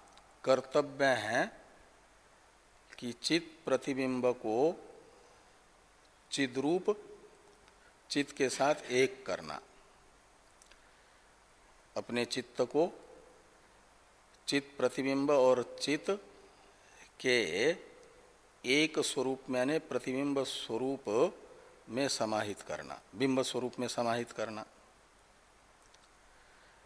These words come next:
पहले तो अनात्मा उपाधि से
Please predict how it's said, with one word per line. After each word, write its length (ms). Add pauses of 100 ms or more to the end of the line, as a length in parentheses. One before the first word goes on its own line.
(160)
पहले 320
तो 340 (1120)
अनात्मा 680
उपाधि 600
से 400